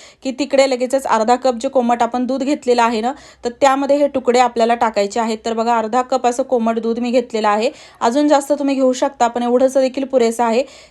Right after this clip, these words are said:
यामध्ये हे तुकडे टाकायचे आणि याला झाकून ठेवायचं. साधारण पाच ते दहा मिनिटासाठी याला झाकून ठेवायचं. कडक दूध घ्या, म्हणजे ते पि-, आपण जेव्हा पितो ना, त्यावेळेस कोमट होतं. तर हे असं झ-, झाकून ठेवल्यानंतर यामध्ये ना पूर्णपणे हा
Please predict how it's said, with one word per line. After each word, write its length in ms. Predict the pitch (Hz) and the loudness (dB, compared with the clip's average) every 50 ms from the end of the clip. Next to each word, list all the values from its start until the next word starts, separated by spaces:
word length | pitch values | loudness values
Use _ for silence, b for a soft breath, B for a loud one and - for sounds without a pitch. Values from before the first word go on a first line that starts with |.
| B - | B 2
यामध्ये 300 | 247 247 262 269 269 294 | 2 2 2 2 2 2
हे 100 | 302 294 | 2 0
तुकडे 300 | 294 285 262 269 262 262 | -2 -2 -2 0 0 2
टाकायचे 480 | 262 269 262 254 247 226 233 - 240 | 2 2 0 2 0 -2 -2 -2 -4
आणि 160 | 226 220 226 233 | -4 -2 -2 -2
याला 140 | 240 254 | -2 -2
झाकून 420 | 254 247 285 294 294 - 277 269 285 | -2 -2 -4 -6 -4 -2 -2 0 0
ठेवायचं. 500 | 285 277 262 247 233 220 226 - 254 311 311 B B B B B | 0 2 2 2 2 2 0 0 -2 -2 -2 B B B B B
साधारण 460 | - - 254 247 262 277 269 277 277 | 0 2 2 2 2 0 -2 -2 -4
पाच 300 | 285 269 269 247 254 254 - | -2 0 2 2 2 0 0
ते 100 | 285 277 | 0 2
दहा 220 | 247 262 254 269 262 | 2 2 2 2 0
मिनिटासाठी 520 | 262 269 269 262 262 262 269 254 254 262 | -2 -2 -2 -2 -2 -2 -2 -4 -2 -2
याला 180 | 254 247 254 254 | 0 0 0 -2
झाकून 400 | 269 269 247 254 - 262 262 254 | -2 -4 -6 -4 -4 -4 -4 -2
ठेवायचं. 440 | 285 254 226 208 196 196 - 247 277 B B B B B B - | 0 0 0 0 0 0 -4 -6 -6 B B B B B B 2
कडक 180 | 285 302 311 | 4 4 4
दूध 320 | 294 262 254 302 302 262 269 | 0 -2 -6 -4 -4 -2 0
घ्या, 160 | 277 262 262 | 0 2 2
म्हणजे 220 | 262 247 240 254 | 0 -2 -4 -4
ते 160 | 247 - 269 | -2 -2 -2
पि-, 380 | 269 - _ - - 240 233 220 220 - _ _ _ - | -2 -2 _ -8 -4 -2 -2 -2 -2 -6 _ _ _ -2
आपण 260 | - 202 202 240 240 | -2 0 0 0 -2
जेव्हा 180 | 240 269 262 262 | 0 0 0 0
पितो 300 | 262 294 269 - 262 240 | -2 -2 -2 0 0 0
ना, 80 | 247 | 0
त्यावेळेस 380 | 254 262 254 226 240 262 - - | 0 2 2 2 2 0 -2 -2
कोमट 360 | - 277 262 240 262 254 262 | -2 0 0 2 0 0 0
होतं. 280 | 285 262 - 240 254 349 B B B B B B - | 0 0 0 0 -2 -2 B B B B B B -2
तर 100 | 240 240 | 0 2
हे 160 | 247 247 269 | 2 4 4
असं 360 | 262 254 262 262 - 285 294 294 294 - - - | 4 4 2 2 2 0 0 0 -2 -6 -6 -4
झ-, 100 | 220 220 | -4 -2
झाकून 360 | 214 262 254 254 269 262 269 | -2 -4 -6 -4 -2 -2 0
ठेवल्यानंतर 520 | 294 269 262 254 247 254 254 247 247 262 | 2 2 4 2 2 0 -2 -2 -2 0
यामध्ये 440 | 269 262 247 247 247 254 247 233 233 | 0 2 2 2 0 0 0 0 0
ना 100 | 240 269 311 B B B B B B - | 0 -2 -4 B B B B B B -6
पूर्णपणे 500 | - 294 302 302 320 320 311 302 285 285 | -2 0 2 2 2 2 2 2 2 2
हा 180 | 294 294 285 | 0 0 0